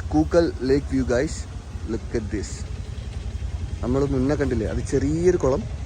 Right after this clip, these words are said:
ഇതതിനേക്കാളും കുറച്ചുകൂടെ വലിയൊരു കുളം. Look at this.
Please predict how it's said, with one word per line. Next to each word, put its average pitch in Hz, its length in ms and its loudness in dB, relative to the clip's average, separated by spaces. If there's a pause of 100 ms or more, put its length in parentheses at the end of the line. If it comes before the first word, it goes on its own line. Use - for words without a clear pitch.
(160)
ഇതതിനേക്കാളും 123 460 2 (100)
കുറച്ചുകൂടെ 123 400 4 (680)
വലിയൊരു 120 500 6
കുളം. 92 200 2 (180)
Look - 180 0
at 95 100 0
this. - 120 -2